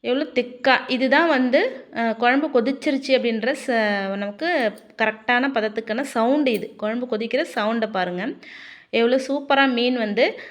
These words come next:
வெந்து வந்துருச்சு பாருங்க. உடையாம இருக்கும். கொஞ்சம் நீங்க ஃபுல் ஃப்ளேம்ல வைக்காம ஹாஃப் ஃப்ளேம்ல வச்சா உடையாம இருக்கும். நமக்கு திக்காவும் குழம்பு கிடைக்கும். இப்போ நம்ம பரிமாறிக்கலாம்.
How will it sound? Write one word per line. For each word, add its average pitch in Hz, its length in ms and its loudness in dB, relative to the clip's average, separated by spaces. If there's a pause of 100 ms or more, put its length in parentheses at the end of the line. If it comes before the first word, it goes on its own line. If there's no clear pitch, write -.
(140)
வெந்து 269 500 4
வந்துருச்சு 226 380 0
பாருங்க. 220 460 2
உடையாம 311 420 6
இருக்கும். 294 360 2
கொஞ்சம் 269 360 2
நீங்க 277 220 2
ஃபுல் 339 320 -2
ஃப்ளேம்ல 311 360 4
வைக்காம 247 380 0
ஹாஃப் 247 220 0
ஃப்ளேம்ல 262 360 2
வச்சா 294 280 -4
உடையாம 269 440 2
இருக்கும். 254 360 -2
நமக்கு 269 360 -2
திக்காவும் 294 440 0
குழம்பு 226 300 0
கிடைக்கும். 202 600 -4 (380)
இப்போ 285 320 4
நம்ம 269 220 4
பரிமாறிக்கலாம். 233 920 4